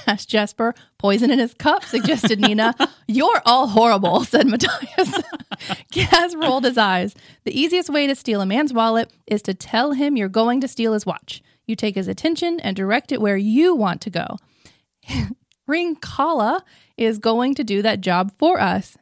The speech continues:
The ICE court will have to divert resources to monitoring guests and protecting the royal family. They can't be looking everywhere at once. It's the perfect opportunity to spring Bo Yul Byre. Kaz pointed to the prison gate in the ring wall. "Remember what I told you at Hellgate, Nina?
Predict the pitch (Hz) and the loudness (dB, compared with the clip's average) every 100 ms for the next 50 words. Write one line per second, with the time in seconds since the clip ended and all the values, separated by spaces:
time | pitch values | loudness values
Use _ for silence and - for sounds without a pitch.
0 | - - 202 220 - 254 262 220 214 208 | -6 -2 -2 -4 -2 -2 0 -4 -4 -4
1 | 214 202 196 196 240 240 262 277 208 202 | -4 -4 -2 -2 -2 -2 -4 -2 -2 -4
2 | - 220 226 - 196 190 202 226 262 254 | -4 -6 -4 -2 0 2 2 2 2 2
3 | 240 190 185 - - 196 190 208 196 202 | 2 0 -2 -6 -4 -4 -2 -4 -4 -8
4 | - 247 254 269 190 190 - 226 208 170 | -2 2 2 2 2 0 0 -2 -2 -4
5 | - _ _ _ _ - 214 - 240 247 | -6 _ _ _ _ -4 -4 -2 -4 -2
6 | 247 240 359 302 285 254 277 269 277 220 | -2 -2 0 2 2 0 0 0 0 0
7 | 196 185 - - - 202 - 190 214 233 | 0 -2 -6 -16 -12 -10 -8 -4 -4 -2
8 | 277 277 277 277 262 220 220 208 220 - | -4 -4 -4 -4 0 0 0 -2 -6 -4
9 | 196 196 196 185 185 196 185 175 165 143 | -2 -2 0 2 2 2 0 -2 -6 -6
10 | 147 - _ _ _ _ 202 196 214 220 | -10 -14 _ _ _ _ -4 -4 -4 -2
11 | 233 247 294 262 254 247 240 208 214 226 | 0 0 -2 -2 -2 0 0 -2 -2 -2
12 | 208 190 175 156 180 _ _ - 190 196 | -2 -2 -2 -4 -6 _ _ -6 -2 -2
13 | 202 208 208 202 - 208 208 202 208 226 | -2 0 0 0 0 -2 0 -2 0 0
14 | 247 269 254 294 330 | 0 0 0 0 0